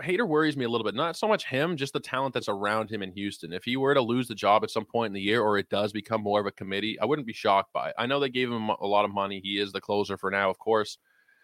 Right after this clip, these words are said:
I don't know if that job is as secure as we maybe want it to be. Um, so I've got a really good base of strikeouts and even ratios with Pablo Lopez.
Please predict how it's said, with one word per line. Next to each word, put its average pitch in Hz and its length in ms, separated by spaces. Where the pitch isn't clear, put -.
I 151 120
don't 196 140
know 190 120
if 175 80
that 147 160
job 127 240
is 120 80
as 113 160
secure 110 320
as 104 100
we 104 140
maybe 101 340
want 98 340
it 92 120
to 90 80
be. 87 320
Um, 98 160
so 123 140
I've 151 80
got 196 120
a 175 40
really 160 160
good 143 140
base 123 400
of 110 240
strikeouts 113 640
and 113 100
even 147 140
ratios 113 500
with 101 120
Pablo 101 320
Lopez. 101 420